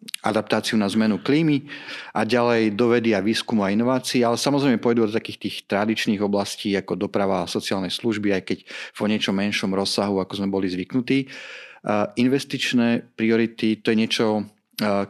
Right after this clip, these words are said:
kam nás vlastne nasmerovala Európska únia a potom sú tu zmeny, pre ktoré sa rozhodla do veľkej miery sama vláda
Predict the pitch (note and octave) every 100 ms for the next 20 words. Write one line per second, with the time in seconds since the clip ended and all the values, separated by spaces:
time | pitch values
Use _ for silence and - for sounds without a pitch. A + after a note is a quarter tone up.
0 | _ _ A2+ A2 A2+ G#2+ - A2 G#2 A#2+
1 | A2+ A2+ A2 G#2 G#2+ A2 - G#2 G2+ A2+
2 | C#3 C3 A2+ C3 B2+ C3+ A#2 A2 A#2 A#2+
3 | A2+ A2 - A2 A2 G#2+ G#2 G#2 G#2 G#2
4 | G#2 - - - - - A2+ A#2+ G#2 A2+
5 | - A2+ G#2 G#2 G#2 G#2 - G#2+ G#2+ G#2
6 | F#2+ - G#2+ G2+ G2+ G2+